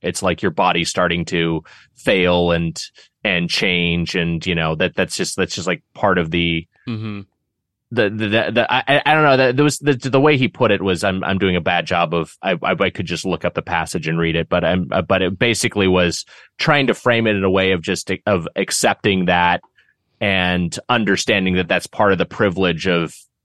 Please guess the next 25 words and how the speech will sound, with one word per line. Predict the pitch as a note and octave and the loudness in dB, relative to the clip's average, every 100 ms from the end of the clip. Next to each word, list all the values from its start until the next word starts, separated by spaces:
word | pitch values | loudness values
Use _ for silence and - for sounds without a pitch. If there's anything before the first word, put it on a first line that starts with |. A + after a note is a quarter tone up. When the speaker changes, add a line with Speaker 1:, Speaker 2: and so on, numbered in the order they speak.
| _ - | _ -4
Speaker 1:
getting | A2 F#2 F#2 | -2 -2 0
old, | G2 G2+ F#2 F2 | 2 4 4 2
is, | F2 D#2 | 0 0
like, | F2+ E2+ | -2 -2
feeling | - - G#2+ F#2 F2 | -6 0 2 2 2
what | F2 - | 0 0
that | F2 E2 | -2 -2
is | D#2+ | -4
like | F2 F2 E2+ F2+ | -2 0 0 -4
and | E2 | -6
experiencing | - - F2 D#2 E2+ E2+ | -6 -2 -2 -2 -4 -4
what | E2 D#2+ | -2 -4
it's | - | -4
like | E2+ D#2+ | -4 -2
to | - | -2
have | D#2+ D#2+ | -4 -4
your | D#2 | -4
body | E2+ D#2+ | -2 -2
go | D2+ D#2+ | -2 -4
through | E2 | -4
those | D#2+ D2+ - | -6 -8 -6
changes. | D#2+ D#2 D2+ C#3+ | -6 -6 -6 -4
Speaker 2:
Oh, | D3+ | -2
Speaker 1:
So, | C3 | -2
Speaker 2:
yeah. | F2+ A#1+ | -4 -8